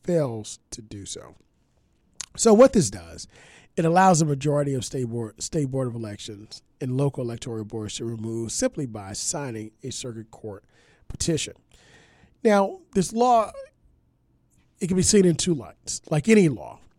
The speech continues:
it can be seen to help individuals, um, that individual localities that are experiencing adverse behavior by a,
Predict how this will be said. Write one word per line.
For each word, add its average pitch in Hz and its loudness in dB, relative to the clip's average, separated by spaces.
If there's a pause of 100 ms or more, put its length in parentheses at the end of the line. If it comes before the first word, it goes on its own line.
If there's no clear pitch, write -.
(140)
it 156 -6
can 151 -2
be 160 0
seen 170 4
to 131 -4
help 151 0 (180)
individuals, 180 0 (880)
um, 151 -6 (320)
that 185 0 (640)
individual 175 4
localities 160 0 (400)
that 180 6
are 170 6
experiencing - -2 (1500)
adverse 175 4
behavior 151 4
by 131 -6 (140)
a, 147 -4